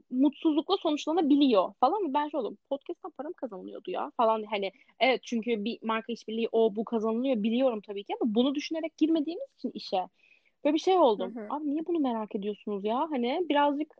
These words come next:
Speaker 1: hayatta kendiniz için bir şeyler yapın. Yani çünkü biz yola çıkarken parasıydı, o suydu, bu suydu hiç düşünmediğimiz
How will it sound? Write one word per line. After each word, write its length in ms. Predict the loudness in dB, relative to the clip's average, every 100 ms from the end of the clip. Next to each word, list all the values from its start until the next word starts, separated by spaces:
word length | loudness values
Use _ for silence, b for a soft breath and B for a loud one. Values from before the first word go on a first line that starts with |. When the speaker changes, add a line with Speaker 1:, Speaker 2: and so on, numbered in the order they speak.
| -4
Speaker 1:
hayatta 320 | 2 2 2 -4 0
kendiniz 340 | 2 4 4 4
için 200 | 4 4
bir 60 |
şeyler 340 | 4 0 2 0
yapın. 320 | -2 -2 -2
Yani 280 | -4 -4 -10 b b -4
çünkü 240 | 0 4
biz 320 | 4 2 0
yola 300 | 2 4 0
çıkarken 760 | -2 -2 0 0 -2 -4 -4 -6 -12 -10
parasıydı, 480 | -2 0 0 0 2
o 100 | 2
suydu, 200 | 2 0
bu 80 | 0
suydu 160 | -2 -4 -2
hiç 240 | -2 -4
düşünmediğimiz 560 | -10 -2 -2 0 -2